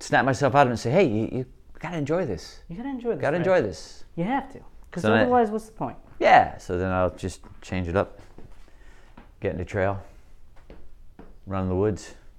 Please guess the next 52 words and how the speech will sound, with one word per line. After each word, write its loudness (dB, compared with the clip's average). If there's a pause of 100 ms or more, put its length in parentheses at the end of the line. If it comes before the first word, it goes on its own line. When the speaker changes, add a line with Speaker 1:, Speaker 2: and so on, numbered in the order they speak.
(920)
Speaker 2:
That's 0
what 4
we're 4
doing 0 (180)
Speaker 1:
We're -4
Speaker 2:
today. 2
Speaker 1:
talking 2
about 0
that -4
today, -2
Speaker 2:
Do 0
you 0
Speaker 1:
yeah, 0
Speaker 2:
wanna -2
Speaker 1:
right. -4
Speaker 2:
talk -8
about -6
it -6
now? -6 (220)
Speaker 1:
Um, 2
yes. 2 (960)
Speaker 2:
All -14
right. -16 (440)
Speaker 1:
We 4
should. 4
What 4
time 0
is 0
it 2
now? -2 (460)
Speaker 2:
Nine -10
thirty-six. -14
Speaker 1:
Nine 0
thirty-six, 4
so 0
we 2
can -6
do 0
twenty -6
minutes -4
right 0
now. -4 (280)
Speaker 2:
And -6
then -6
we'll 0
just -12
cut -8
the -8
Pete -8
the -20
Cat -12
talk. -12